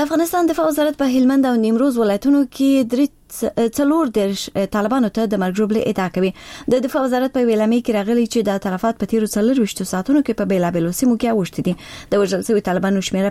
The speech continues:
پنځه ویشت او ټپیان نهه تنه یاد سوي دي. اعلامیه د ځانګړې سیمې نوم نه دی اخیستی، خو وایي چې دغو طالبانو غوښتل د افغان امنیتي ځواکونو پر پوستو ډله ییز بریدونه وکړي چې د هوایي او ځمکني مقاومت سره مخامخ سول.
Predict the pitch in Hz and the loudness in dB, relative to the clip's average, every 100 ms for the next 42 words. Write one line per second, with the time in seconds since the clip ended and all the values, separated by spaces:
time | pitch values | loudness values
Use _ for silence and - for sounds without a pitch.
0 | 190 175 262 294 269 233 214 202 214 208 | 0 0 2 0 0 -2 -2 -2 0 2
1 | 262 240 175 165 170 156 170 160 170 - | 0 0 -2 0 0 -2 0 0 0 -4
2 | - - 254 247 233 240 208 202 196 202 | -18 -4 0 2 2 0 2 0 0 0
3 | 226 220 - 214 208 202 220 254 269 254 | 0 0 0 0 2 2 2 2 0 0
4 | 254 240 240 - 202 214 254 240 262 - | -2 -2 -2 0 0 2 2 0 -2 -4
5 | - - 269 277 262 240 240 226 185 - | -14 -4 -2 0 0 0 0 0 0 0
6 | 233 196 185 220 208 185 185 208 190 180 | 0 0 -2 -2 0 0 0 0 0 0
7 | 214 196 175 165 180 - 277 202 - - | 0 0 -2 -2 -4 -2 0 -2 -6 -20
8 | - - 208 208 220 190 185 240 302 302 | -10 -2 0 2 0 0 0 2 0 0
9 | 285 277 285 247 233 190 208 233 196 202 | -2 0 0 0 0 2 2 2 0 -2
10 | 180 170 196 269 254 - 160 170 - 214 | -4 -2 2 2 2 -2 -4 -4 -2 -4
11 | 220 196 160 - 175 | -2 -2 -2 0 -2